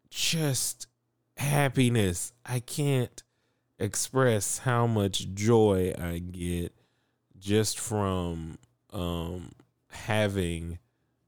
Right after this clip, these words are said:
this character. Um, it, it's gotten me through so many different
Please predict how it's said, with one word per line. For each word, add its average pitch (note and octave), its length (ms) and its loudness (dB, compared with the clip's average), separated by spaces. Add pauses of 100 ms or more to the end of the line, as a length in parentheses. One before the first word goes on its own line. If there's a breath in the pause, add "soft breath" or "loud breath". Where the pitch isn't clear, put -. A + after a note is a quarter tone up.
(180)
this - 240 -4
character. - 600 -2 (500)
Um, E2+ 440 -2 (220)
it, - 220 -8
it's - 340 -2
gotten G2 360 2
me F#2+ 100 0
through E2+ 260 -4
so F#2+ 200 0
many F#2 220 -2
different F2 480 -4